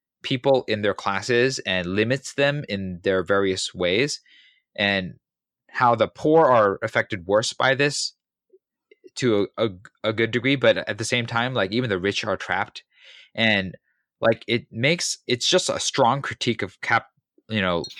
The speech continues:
uh, contemporary capitalism as it is. Um, and I think the metaphor in this case is, like, the prosperity, 'cause a lot of what drives and keeps capitalism as a thing that people care about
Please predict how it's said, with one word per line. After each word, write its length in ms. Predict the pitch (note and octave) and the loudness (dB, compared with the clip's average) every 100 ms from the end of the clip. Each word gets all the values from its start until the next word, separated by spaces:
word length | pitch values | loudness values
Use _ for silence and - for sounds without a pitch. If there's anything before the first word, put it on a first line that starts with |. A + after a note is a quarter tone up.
| - | -6
uh, 400 | G#2 F#2 F2+ F2 G#2 _ _ _ _ | 0 2 0 -2 -10 _ _ _ _
contemporary 460 | - B2+ C3 B2 B2 | -8 -4 -2 0 0
capitalism 580 | - G2+ A2+ A2+ A#2+ A2 | 0 0 0 0 -2 -2
as 160 | F2+ | -2
it 120 | F2 E2 | -2 0
is. 320 | F#2+ D#3+ - _ _ _ _ _ _ _ - | 0 0 -6 _ _ _ _ _ _ _ -4
Um, 500 | G2 F2+ E2 C#2+ - _ _ _ _ _ - - - - - - - | 0 0 -2 -8 -16 _ _ _ _ _ -20 -18 -18 -18 -18 -16 -2
and 120 | B2+ | 2
I 60 | C3+ | 4
think 220 | E3 D3 | 2 2
the 100 | C3+ | 0
metaphor 720 | A2+ C3+ E3+ - A#2 G2 F#2+ | 2 6 4 4 4 6 4
in 220 | - G#2 | 0 -4
this 160 | G2+ G#2+ | -4 -4
case 340 | - G2+ F2 | -2 -2 -2
is, 360 | - F#2 F2+ - | -2 -2 -2 -2
like, 280 | F2+ F2 - _ _ _ | 0 0 -2 _ _ _
the 160 | A2 A2+ | -2 -2
prosperity, 800 | - A2+ - C#3 C#3+ C3 F#2+ E2+ - - | 0 -4 0 4 6 6 2 -2 -10 -6
'cause 260 | - E3 C#3 | 2 2 4
a 80 | D#3 | 4
lot 200 | E3+ F#3 | 6 6
of 100 | G3 | 4
what 200 | C3+ A#2+ | 2 0
drives 540 | - G#2 G#2 G#2+ A#2+ - | 2 2 4 2 -6 -8
and 160 | - G2 | -6 -6
keeps 300 | - A#2+ - - _ _ _ - | -6 -6 -6 -12 _ _ _ -10
capitalism 760 | - A2 - A2+ G#2+ G2 G2 - | -2 -2 0 0 2 0 -4 -4
as 300 | F#2 F#2 - | -4 -4 -4
a 100 | F#2 | -6
thing 260 | - G#2 | -4 -4
that 140 | G#2+ - | -4 -6
people 220 | - - | -8 -10
care 200 | - G#2 | -2 0
about 320 | F2+ E2+ D#2+ | 2 0 -2